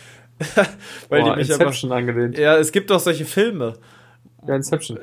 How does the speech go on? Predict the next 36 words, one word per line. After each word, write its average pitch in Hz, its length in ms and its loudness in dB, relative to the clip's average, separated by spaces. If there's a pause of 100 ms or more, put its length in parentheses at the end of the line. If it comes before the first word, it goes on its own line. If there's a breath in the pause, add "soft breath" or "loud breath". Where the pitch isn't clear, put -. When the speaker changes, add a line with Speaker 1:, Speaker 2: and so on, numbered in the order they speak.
(180)
Speaker 1:
Ja, 147 260 4
Speaker 2:
Wo 135 80 2
es - 200 -6
einfach 139 320 -6
in 185 160 -2
Speaker 1:
Inception, 208 460 2
Speaker 2:
den - 20 -10
Speaker 1:
ja, 202 340 2 (200 loud breath)
Speaker 2:
Nee, 160 100 4
Speaker 1:
aber 180 220 4
Speaker 2:
in 180 100 0
Inception 196 400 0
nicht, 240 180 -4
sondern 160 240 -2
Shutter 160 300 -6
Island. 117 300 -8 (220)
Speaker 1:
Shutter 185 380 2
Island 240 380 4
gibt's 233 220 -4
das, 226 300 -2
ähm, 196 360 0
äh, 175 280 -4
genau, 175 340 2 (160)
aber 175 300 4
es 175 100 2
gibt 202 180 0
auch 190 80 0
noch 180 160 0
n-, 160 320 -8
jüngere 185 320 2
Filme, 139 400 -4
wo 143 60 -2
sowas 139 280 0
nochmal 170 320 -4
passiert 123 440 -4
ist. 117 240 -10